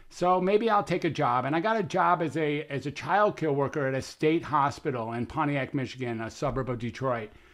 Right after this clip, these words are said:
And there I was actually, you know, I stayed for three weeks. That was just long enough to have enough money. And I decided to continue on,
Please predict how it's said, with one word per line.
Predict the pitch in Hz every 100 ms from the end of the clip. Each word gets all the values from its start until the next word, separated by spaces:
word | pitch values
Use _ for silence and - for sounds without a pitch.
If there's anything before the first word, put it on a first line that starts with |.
| - - - -
And | 170 165
there | 190 254 254 190
I | 170
was | 170 147
actually, | 180 170 - 170 160
you | 165 165
know, |
I | 151
stayed | - 190 196
for | 208
three | 208 202 208
weeks. | 185 175 185
That | 160 160
was | 156
just | 180 165
long | 175 175 185
enough | 185 175 180
to | 156
have | 139 175
enough | 175 180 170
money. | 160 170 165
And | 151
I |
decided | 143 143 240 240 202
to |
continue | - 151 147 175 151
on, | 147 160 120